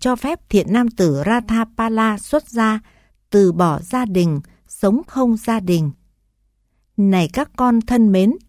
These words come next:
chúng ta bằng lòng cho phép thiện nam tử Rathapala xuất gia, từ bỏ gia đình, sống không gia đình. Nhưng sau khi xuất gia, cần phải về thăm cha mẹ.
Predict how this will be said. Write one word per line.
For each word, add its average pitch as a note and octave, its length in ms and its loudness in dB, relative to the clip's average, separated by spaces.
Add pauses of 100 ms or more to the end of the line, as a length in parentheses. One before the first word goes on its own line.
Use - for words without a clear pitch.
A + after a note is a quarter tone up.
(460)
chúng G#3+ 200 2
ta B3+ 260 -2
bằng F#3 340 0
lòng E3 300 0
cho B3+ 160 -4
phép D4+ 320 -8
thiện F3+ 260 -2
nam A#3+ 160 2
tử E3 420 -2
Rathapala A3+ 960 -2
xuất D4 300 -4
gia, G#3+ 340 -2 (500)
từ G3 200 2
bỏ E3+ 280 0
gia C4 240 -6
đình, F3 340 0 (260)
sống G#3 380 -2
không B3+ 280 0
gia A#3 220 -4
đình. E3 300 0 (760)
Nhưng B3+ 240 4
sau A#3+ 220 -2
khi A#3+ 280 0
xuất D#4+ 240 -4
gia, A3 320 -2 (360)
cần F#3+ 200 2
phải D#3 220 0
về D#3+ 380 0
thăm A3+ 280 0
cha G#3+ 280 -4
mẹ. D#3+ 300 -4